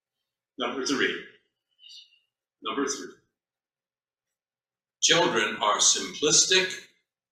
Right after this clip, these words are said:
and teachable. Children are so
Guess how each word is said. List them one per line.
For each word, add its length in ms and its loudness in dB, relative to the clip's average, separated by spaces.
and 200 -4
teachable. 540 -6
Children 520 6
are 100 4
so 480 6